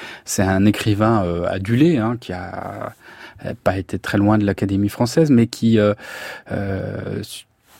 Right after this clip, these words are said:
publie à ce moment-là, tout ce qu'il publie est un, est un énorme succès. Euh, il a des très gros tirages, il est, euh, aussi, euh,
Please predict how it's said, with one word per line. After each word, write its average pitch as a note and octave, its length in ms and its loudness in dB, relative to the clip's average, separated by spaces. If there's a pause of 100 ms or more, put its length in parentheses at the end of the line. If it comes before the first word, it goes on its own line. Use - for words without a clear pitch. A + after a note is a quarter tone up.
(400)
publie B2 420 6
à G#2 60 4
ce - 120 -6
moment-là, G#2+ 320 4
tout B2+ 160 -6
ce - 80 -6
qu'il G#2+ 140 -4
publie A#2 480 4
est G#2+ 120 0
un, F#2+ 260 0 (100)
est - 120 -12
un F#2+ 180 -2
énorme G#2+ 280 4
succès. C3 640 2
Euh, F2+ 560 -4 (500)
il F#2 260 -6
a F#2 60 -4
des F#2+ 220 2
très - 240 -2
gros G2 160 2
tirages, B2 720 2
il F#2 160 -4
est, G2+ 220 0
euh, F#2 200 -2 (480)
aussi, A2+ 540 0
euh, F#2+ 480 -2